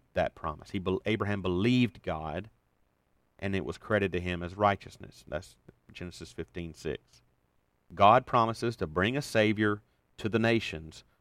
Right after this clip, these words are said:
through the offspring of Abraham. And then to confirm that promise, God makes use of an ancient covenant-making ceremony that was common in that day.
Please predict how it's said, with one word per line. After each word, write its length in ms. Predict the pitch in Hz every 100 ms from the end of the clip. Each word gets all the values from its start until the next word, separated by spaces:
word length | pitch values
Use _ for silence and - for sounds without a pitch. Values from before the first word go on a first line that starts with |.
| _
through 140 | 123 117
the 140 | 101
offspring 520 | 92 87 - - 90
of 80 | 90
Abraham. 500 | 101 92 82 76 64
And 120 | 78
then 160 | 113 127
to 100 | 123
confirm 600 | - 104 - 147 165 180
that 220 | 165 -
promise, 580 | - 135 107 - - - _ _ _ _ _ _ -
God 280 | 95 104 127
makes 320 | 135 131 -
use 240 | 107 104 101
of 80 |
an 100 | 90
ancient 460 | 87 101 101 117 -
covenant-making 680 | - 101 98 - 90 - 113
ceremony 500 | - 90 78 76 85
that 120 | 104
was 100 | -
common 340 | - 90 82 85
in 80 | 85
that 180 | 101 -
day. 320 | 135 101